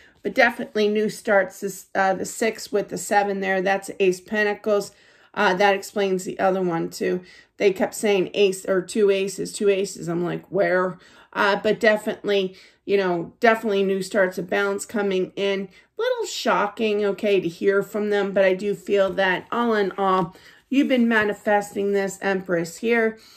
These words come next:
uh, but definitely long time coming to straighten things out. But they are coming in with a lot of movement here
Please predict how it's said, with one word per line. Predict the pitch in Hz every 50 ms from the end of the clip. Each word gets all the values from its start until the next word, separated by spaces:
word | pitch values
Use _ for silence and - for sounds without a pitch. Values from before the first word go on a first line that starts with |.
| - - - -
uh, | - 185 196 196
but | 190 - 208 190 -
definitely | 247 226 220 220 - 226 - - 214 208 196
long | 190 185 185 196 208 214 220 220
time | 214 - 214 196 196 185 190 185
coming | - 226 208 - 214 208 202 202
to | 190 - 190 170
straighten | 165 - - 214 208 196 196 202
things | 180 - 196 180 180 175 170 170 - -
out. | - 202 202 196 190 - - - - - _ _ -
But | - 170 160
they | 185 208
are | 214 208
coming | 202 - - 208 202 202 202 196 202 202
in | 202 202 196 196
with | 190 180 185
a | 180
lot | 175 185 196 202 214 208
of | 196 190
movement | 190 190 202 214 220 220 220 220 208 185 185 -
here | 180 214 208 202 196 190 190